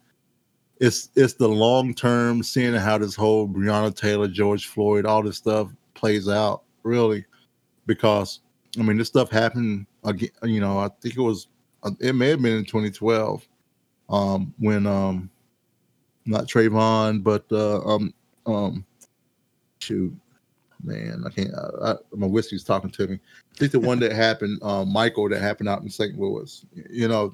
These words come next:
Speaker 1: when that situation happened in twenty twelve, um,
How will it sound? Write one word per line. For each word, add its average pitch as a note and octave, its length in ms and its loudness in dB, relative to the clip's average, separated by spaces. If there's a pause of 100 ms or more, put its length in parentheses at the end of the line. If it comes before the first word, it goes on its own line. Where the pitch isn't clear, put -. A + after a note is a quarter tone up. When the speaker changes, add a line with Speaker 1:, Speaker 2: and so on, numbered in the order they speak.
Speaker 1:
when A2+ 140 2
that A#2 140 -2
situation G#2+ 500 -4
happened G2 340 -6
in G2 80 -8
twenty G#2 280 -8
twelve, G2+ 440 -4 (800)
um, F#2+ 340 -4